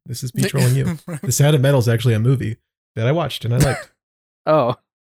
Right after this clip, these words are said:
Speaker 3: I had no idea. I was being
Speaker 2: Yeah, I
Speaker 3: totally
Speaker 2: didn't either.
Speaker 3: serious when I said that I wanted to talk about the sound that metal makes.
Speaker 2: I hate the sound that metal
Speaker 1: Oh.
Speaker 2: makes. It hurts my ears.
Speaker 3: Yeah.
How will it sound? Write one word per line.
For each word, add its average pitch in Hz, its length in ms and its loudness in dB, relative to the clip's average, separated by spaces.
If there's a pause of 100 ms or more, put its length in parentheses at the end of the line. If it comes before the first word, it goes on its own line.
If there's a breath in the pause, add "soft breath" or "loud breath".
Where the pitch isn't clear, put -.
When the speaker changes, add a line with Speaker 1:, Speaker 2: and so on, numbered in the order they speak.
(320 loud breath)
Speaker 3:
I 131 160 0
had 143 200 2
no 143 120 4
idea. 143 360 4
I 120 180 2
was 135 120 4
being 135 200 0
Speaker 2:
Yeah, 135 60 0
I - 40 -2
Speaker 3:
totally 131 200 0
Speaker 2:
didn't 135 120 -4
either. 143 80 0
Speaker 3:
serious 131 240 0
when 123 100 -2
I 123 60 0
said 127 260 -2
that 123 120 0
I 120 60 2
wanted 123 340 -2
to 117 60 -16
talk 120 280 -2
about 120 220 -2
the 120 60 -6
sound 123 300 -4
that 120 80 -6
metal 120 220 -6
makes. 104 400 -12 (360)
Speaker 2:
I 160 120 -6
hate 156 240 -8
the 131 80 -8
sound 117 220 -6
that 117 80 -12
metal 120 200 -8
Speaker 1:
Oh. - 20 -2
Speaker 2:
makes. 110 220 -6
It 120 80 -16
hurts 156 220 -14
my 127 100 -10
ears. 113 380 -12 (560)
Speaker 3:
Yeah. 117 320 0